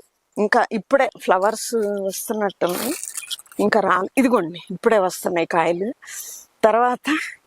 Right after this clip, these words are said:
ఇది కేజీ జామ అంటారండి. లాస్ట్ ఇయర్ కూడా ఒక సిక్స్ కాసింది, చిన్న చెట్టు కదా. ఇది సప్తగిరి నర్సరీలో తీసుకున్నా. మళ్ళీ ఇప్పుడు బాగా కాయలు చాలా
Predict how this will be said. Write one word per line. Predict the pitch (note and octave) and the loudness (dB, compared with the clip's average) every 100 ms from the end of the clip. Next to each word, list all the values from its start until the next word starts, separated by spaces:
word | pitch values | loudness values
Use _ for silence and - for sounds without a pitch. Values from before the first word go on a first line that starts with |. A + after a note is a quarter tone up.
| - G#3 | 0 4
ఇది | B3+ G4 - - - - C4 | 4 4 0 -8 -14 2 6
కేజీ | C#4+ D#4+ F#4 D4 | 6 6 6 6
జామ | C4 B3+ A#3+ | 4 4 2
అంటారండి. | A3+ G#3+ G3+ F#3+ A3 G#4 G#4 G#3+ | 2 4 2 2 0 2 4 6
లాస్ట్ | A3 - - | 4 0 0
ఇయర్ | D4 C4 | 2 4
కూడా | C4 D4 G#3 - - B3 | 2 0 -4 -16 -4 0
ఒక | C4 B3+ | 0 0
సిక్స్ | C#4 A3 D4 A#3+ | 0 0 2 4
కాసింది, | A3+ - - C4+ A#3+ A#3+ B3+ | 2 2 -2 -2 -2 0 0
చిన్న | A#3 C#4+ D4 | 2 2 2
చెట్టు | B3 A#3+ G#3 | 0 2 2
కదా. | F#3+ D4+ A4+ - _ - | 2 -4 -8 -18 _ -2
ఇది | B3 A#3 - | 2 2 2
సప్తగిరి | - - A3+ A#3 A3+ G3+ F#3+ | -2 0 0 2 2 0 0
నర్సరీలో | F#3+ - G#3 G3+ G#3+ A3 | -2 -2 0 0 0 -2
తీసుకున్నా. | G3+ - G#3 C4+ G#4 - - - | -4 -2 -2 -2 -2 -10 -2 2
మళ్ళీ | A#3 D4 F4+ D4+ | 4 6 4 4
ఇప్పుడు | - A#3+ - G3 G3 | 2 2 2 0 2
బాగా | E3 C4+ D4+ D#4+ B3+ | 4 4 4 2 2
కాయలు | A#3 B3 - | 2 2 0
చాలా | A#3+ G#3 | -2 0